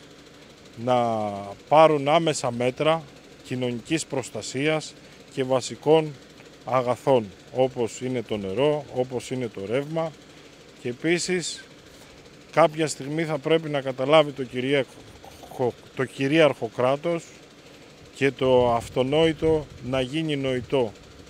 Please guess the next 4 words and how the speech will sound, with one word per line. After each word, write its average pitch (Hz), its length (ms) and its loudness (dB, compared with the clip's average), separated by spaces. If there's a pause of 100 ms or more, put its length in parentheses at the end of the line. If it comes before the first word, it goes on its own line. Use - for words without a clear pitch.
(380)
Εμείς, 143 520 -4 (160)
σαν 151 360 0
Πανελλαδική 131 680 0
Συνομοσπονδία, 127 1080 -2